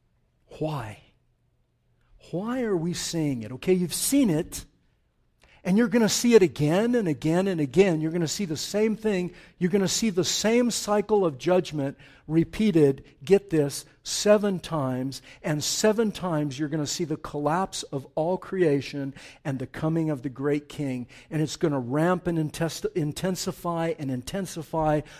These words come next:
until we get to chapter nineteen, twenty, and twenty-one. And then it all explodes into this gr-, this indescribable vision. An angel turns to John and he said, "Come.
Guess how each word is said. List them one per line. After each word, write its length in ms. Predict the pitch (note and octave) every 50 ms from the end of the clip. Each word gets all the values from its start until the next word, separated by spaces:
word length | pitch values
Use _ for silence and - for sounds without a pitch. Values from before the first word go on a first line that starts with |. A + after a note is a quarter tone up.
| - - -
until 580 | D3 C#3+ C3+ - - - - F#3 F#3 F3+ E3+ D#3+
we 240 | D3+ D#3+ E3 D#3+
get 360 | C#3+ A#2 C#3 D3+ D#3 D3+ - -
to 100 | - B2
chapter 640 | - - D3+ C#3 C#3 - - - D3 D3 C#3+ C3 - - - - - -
nineteen, 600 | B2+ C3+ C#3+ D3 D3 C3+ - - D3 C#3 C#3 C3
twenty, 400 | - - C#3+ C#3 C3+ C3 B2+ A#2+
and 100 | A#2 A#2
twenty-one. 600 | - - C#3+ C#3+ C3+ C3 B2 A2+ A#2+ B2+ B2+ B2
And 120 | A#2 A#2
then 160 | G#2+ A#2 B2 B2
it 120 | A#2+ _ - -
all 440 | C3+ D3 D3+ D3 D3 C3+ C3 B2+ _ - _ _ -
explodes 720 | - - - - - - - D3 D3 C#3+ C#3 C3+ A2+ A2+
into 240 | B2+ B2 A2+ - C#3
this 260 | B2 B2 A2+ - - _ _ _ _ _ _ - B2
gr-, 440 | - - - C#3+ C#3+ D3+ F3 E3 D#3 D#3 -
this 300 | E3+ D#3 - F3 D#3+ - - _ _ _ _ _ _ _ D3 - _ _ _ _ _ _ _ _ _ _ _ _ _ _ - C4
indescribable 1000 | A#3+ A#3 A3 G3 E3+ - - - - F3 F3 F3 F3 D#3+ E3 D3 B2+ C#3 C3 A#2
vision. 680 | G#2+ A2 A2+ D#3 E3 E3 C3+ A2+ B2+ A#2 G#2+ G2+ G2+ _ _ _ _ _ _ _ _ _ _ _ _ _ _ _ _ _ _ _ _ -
An 140 | - B2+ D3+ -
angel 400 | F3 E3+ F3+ E3+ D#3+ B2 C#3 C3+
turns 400 | C3 - - D#3 D3 C3+ - -
to 60 | - B2
John 360 | G#2 - C3 B2+ B2+ A#2+ A#2
and 100 | A#2+ A#2
he 140 | G#2 A#2+ B2+
said, 260 | - C#3+ C3+ - -
"Come. 400 | - - - F3 C3+ B2+ A2+